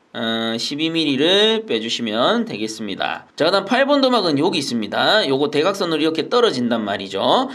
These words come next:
자, 그래서 팔 번 도막의 치수 같은 경우는 위에 평면도상 보면 백칠십 밀리인데 요 치수가 아니다라는 겁니다. 왜 그래요? 백칠십 밀리라는 거는 위에서 이렇게 쳐다봤을 때 요 가로 치수가,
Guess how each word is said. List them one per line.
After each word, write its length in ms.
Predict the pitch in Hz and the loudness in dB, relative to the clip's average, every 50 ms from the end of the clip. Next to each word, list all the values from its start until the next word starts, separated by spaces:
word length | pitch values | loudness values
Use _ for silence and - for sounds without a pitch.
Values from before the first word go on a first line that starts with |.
| - - - - - | -14 -16 -16 -6 -2
자, 100 | 143 147 | 0 2
그래서 480 | 151 208 220 196 196 180 185 190 175 | 4 4 2 4 4 4 4 4 2
팔 220 | 180 - 240 254 254 | 2 0 0 2 2
번 160 | 262 269 247 | 2 2 2
도막의 260 | 247 240 233 202 185 | 4 2 2 2 0
치수 260 | 175 - 240 226 220 | 0 0 0 2 2
같은 280 | 208 160 143 - 147 139 | 2 2 2 0 -2 -2
경우는 420 | 139 143 156 170 160 143 131 123 | 0 2 2 2 2 0 0 0
위에 300 | 147 208 240 185 131 110 | 0 0 2 2 0 -2
평면도상 640 | - - 277 294 285 262 220 170 165 135 143 131 127 | -2 -2 0 2 2 2 2 2 0 0 0 0 0
보면 280 | 117 120 123 120 113 107 | 0 0 0 0 -2 -2
백칠십 460 | - 104 98 - - 202 - 233 226 | -4 -8 -8 -6 -6 -4 -4 -2 -2
밀리인데 540 | 226 208 160 127 113 101 120 156 151 120 101 | -2 -2 -2 -2 -2 0 2 2 2 2 0
요 120 | 127 165 | -2 -2
치수가 440 | - - 247 233 233 214 170 143 - | -2 -2 -4 -4 -2 -2 -2 -2 -2
아니다라는 760 | - 104 104 98 104 107 117 151 190 190 180 151 123 123 139 143 | -2 -4 -4 -4 -4 0 2 4 6 6 6 4 4 2 0 0
겁니다. 380 | 131 127 117 107 104 - 101 110 | -2 -2 -2 -2 -2 -2 0 2
왜 120 | 120 147 | 2 2
그래요? 300 | 170 185 170 143 - - - - - - - - | 2 4 2 2 2 0 -4 -10 -18 -20 -10 -4
백칠십 440 | - 139 139 - 254 262 240 269 269 262 | -4 -2 0 0 0 0 2 2 2 2
밀리라는 500 | 254 240 240 220 202 190 180 180 175 170 | 2 2 2 2 4 2 2 2 2 0
거는 280 | 170 165 160 156 139 | 0 2 2 2 0
위에서 360 | 147 202 254 262 247 196 185 | 0 0 2 2 2 2 0
이렇게 260 | 170 160 170 165 160 151 | 0 0 0 0 -2 -4
쳐다봤을 680 | 156 - 190 196 202 185 160 123 - - 117 107 - | -2 -2 0 2 2 2 2 0 -2 -4 -8 -6 -2
때 280 | - 170 170 135 101 - - - - - _ _ - | 0 2 2 2 0 -2 -8 -18 -20 -20 _ _ 0
요 320 | 143 196 226 226 - - | 2 4 4 4 4 0
가로 360 | - - 104 117 123 156 170 | -2 -4 0 2 2 2 2
치수가, 580 | 165 - - 277 269 - 151 - - 104 - | 0 0 -2 -2 -2 -2 0 0 0 -2 -2